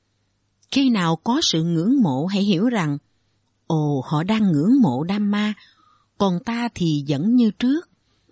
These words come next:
Dhamma thì đã vào trong tôi và họ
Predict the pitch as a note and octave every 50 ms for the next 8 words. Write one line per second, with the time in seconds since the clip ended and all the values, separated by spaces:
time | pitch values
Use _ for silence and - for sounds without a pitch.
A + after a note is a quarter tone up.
0 | _ _ _ - A#3+ B3+ A#3+ A#3 A#3+ A#3+ A#3+ A#3 - F#3 F3+ E3 D#3 C#3+ C#3 D#3+
1 | A3+ C4+ A#3 F#3 D#3+ D3 C#3 - - G#3 G#3+ G3+ - - A3 G#3+ A3 A3 A3 _
2 | - - - _ _ - E3 E3+ E3 D#3+ - E3 D3 C#3 D3 E3+